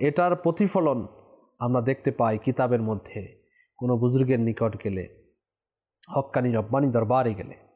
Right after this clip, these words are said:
তো নিঃসন্দেহে আলা হযরত রহমতুল্লাহ আলাইহি অনেক বড় দানশীল ছিলেন। এবং বিশেষ করে তো ছাত্রদের ব্যাপারে, তো তালিবে ইলম যারা ছিলেন, যারা তৎকালীন সময়ে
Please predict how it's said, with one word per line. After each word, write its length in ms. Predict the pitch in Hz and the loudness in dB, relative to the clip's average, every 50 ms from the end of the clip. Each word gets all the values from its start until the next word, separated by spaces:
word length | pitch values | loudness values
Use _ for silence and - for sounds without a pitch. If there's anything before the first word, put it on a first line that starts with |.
| _ _ _ _ _ _ _ _ _ _ _ - | _ _ _ _ _ _ _ _ _ _ _ -10
তো 60 | 110 | -2
নিঃসন্দেহে 480 | 107 120 117 - - 156 151 147 147 127 | -2 -2 -2 0 0 0 2 4 4 4
আলা 260 | 110 110 117 131 139 | 4 4 4 2 2
হযরত 280 | 131 131 131 147 160 151 | 0 0 -2 0 0 -2
রহমতুল্লাহ 520 | 123 107 135 135 143 131 127 135 127 120 | 0 0 0 0 0 0 0 2 2 4
আলাইহি 180 | 120 123 117 117 | 4 4 4 4
অনেক 280 | 117 120 139 135 117 | 4 2 2 2 2
বড় 160 | 113 127 143 139 | 2 0 0 2
দানশীল 400 | 131 131 131 123 - - 156 151 | 2 0 0 -2 0 -2 -2 -2
ছিলেন। 300 | - - 143 127 117 107 - _ _ _ _ _ _ _ _ _ _ _ _ _ _ _ _ _ _ _ _ _ _ _ _ _ _ _ | -2 -4 -6 -4 -6 -6 -10 _ _ _ _ _ _ _ _ _ _ _ _ _ _ _ _ _ _ _ _ _ _ _ _ _ _ _
এবং 340 | - 104 110 123 123 120 113 | -8 -4 -2 0 2 2 2
বিশেষ 280 | 123 123 120 156 143 - | 2 2 2 2 0 2
করে 180 | - 165 165 | 2 2 2
তো 440 | 160 - 165 160 147 - - - - - | 2 2 2 4 4 2 0 -2 -10 -6
ছাত্রদের 560 | - 160 147 - - - 180 170 165 156 127 | -2 -2 -2 -2 0 0 0 2 2 2 2
ব্যাপারে, 320 | 107 95 - - - 76 - - - _ - | 0 -2 -4 -6 -12 -12 -14 -18 -20 _ -4
তো 100 | 120 107 - - - - | -4 -4 -4 -8 -6 -2
তালিবে 380 | 127 135 143 160 160 156 135 | -2 0 2 4 4 4 4
ইলম 260 | 139 151 175 180 165 | 4 4 4 4 4
যারা 360 | 151 143 139 127 117 - - - - | 4 4 4 2 0 -2 -6 -14 -8
ছিলেন, 400 | - 139 123 123 120 110 104 98 - - - - - - _ _ _ _ - | -2 0 2 2 2 2 0 -4 -8 -14 -20 -20 -20 -20 _ _ _ _ -10
যারা 480 | 120 127 127 123 127 127 123 120 117 107 - - - - - - 123 - | -2 -2 0 2 2 2 2 2 0 -2 -4 -14 -20 -20 -18 -18 -6 -4
তৎকালীন 380 | 135 123 - - 135 135 135 127 | -4 -4 -2 0 0 2 2 0
সময়ে 340 | - 143 127 127 127 123 | 0 0 0 2 2 2